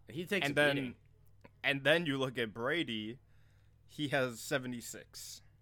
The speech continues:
Speaker 1: That's the next best. Wow.
Speaker 2: And there's nobody else active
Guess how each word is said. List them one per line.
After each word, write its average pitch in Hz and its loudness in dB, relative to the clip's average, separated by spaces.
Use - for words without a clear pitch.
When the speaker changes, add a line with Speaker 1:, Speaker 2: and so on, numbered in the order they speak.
Speaker 1:
That's 107 -12
the 113 -8
next 98 -12
best. 82 -16
Wow. 85 -16
Speaker 2:
And 117 2
there's 113 -2
nobody 127 0
else 113 -4
active 95 -10